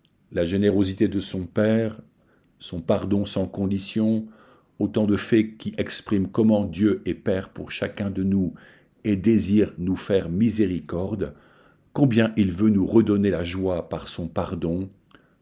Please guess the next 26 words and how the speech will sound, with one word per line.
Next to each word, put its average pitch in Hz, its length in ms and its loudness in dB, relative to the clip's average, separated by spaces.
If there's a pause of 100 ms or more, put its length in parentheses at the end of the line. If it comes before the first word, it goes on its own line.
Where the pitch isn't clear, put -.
combien 123 420 0
nos 92 160 2
vies 135 480 0
lui 82 300 -6
importent. - 640 -8 (1300)
Comme 120 220 8
lors 139 300 6
de 110 160 2
son 104 300 0
accueil 113 480 4
envers 98 280 2
la 90 120 2
femme 107 420 -2
adultère, 95 800 -2 (800)
si - 260 0
nous 139 280 4
revenons 98 480 2
vers 92 240 0
lui 101 200 4
de 92 140 -2
tout 131 280 -4
notre 98 300 -2
cœur, 92 460 -2 (640)
Jésus 101 400 2
nous 98 180 0
dit, « 87 460 -6